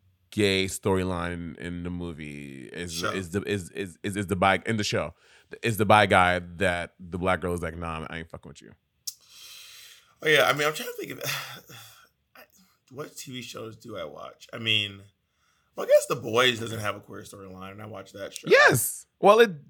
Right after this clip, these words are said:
Speaker 2: Oh,
Speaker 1: it's
Speaker 2: no,
Speaker 1: in this
Speaker 2: never mind, it does. Maeve is fully, Maeve is
Speaker 1: Yeah,
Speaker 2: fully a
Speaker 1: she's a,
Speaker 2: lesbian.
Speaker 1: she's a lesbian.
Speaker 2: I
Speaker 1: Yeah.
Speaker 2: was wrong. I, I mean, I, I was, I like Boondocks, but Boondocks also has kind of this, uh, some, two or three very popular queer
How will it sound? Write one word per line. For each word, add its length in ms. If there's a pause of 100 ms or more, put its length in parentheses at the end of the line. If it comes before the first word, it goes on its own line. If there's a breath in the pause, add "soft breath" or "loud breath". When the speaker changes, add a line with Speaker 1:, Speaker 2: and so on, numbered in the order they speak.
(880 loud breath)
Speaker 2:
Oh, 60
Speaker 1:
it's 100
Speaker 2:
no, 140
Speaker 1:
in 80
this 80
Speaker 2:
never 100
mind, 220
it 120
does. 260
Maeve 340
is 100
fully, 440 (180)
Maeve 340
is 200
Speaker 1:
Yeah, 240
Speaker 2:
fully 100
a 40
Speaker 1:
she's 220
a, 40
Speaker 2:
lesbian. 180
Speaker 1:
she's 200
a 40
lesbian. 540
Speaker 2:
I 180
Speaker 1:
Yeah. 240
Speaker 2:
was 180 (440)
wrong. 260 (400 loud breath)
I, 180
I 60
mean, 100
I, 120
I 100
was, 140
I 240
like 200
Boondocks, 560
but 140
Boondocks 420
also 300
has 380 (160)
kind 160
of 80
this, 180 (340)
uh, 140
some, 240 (160)
two 320
or 60
three 160
very 200
popular 360
queer 420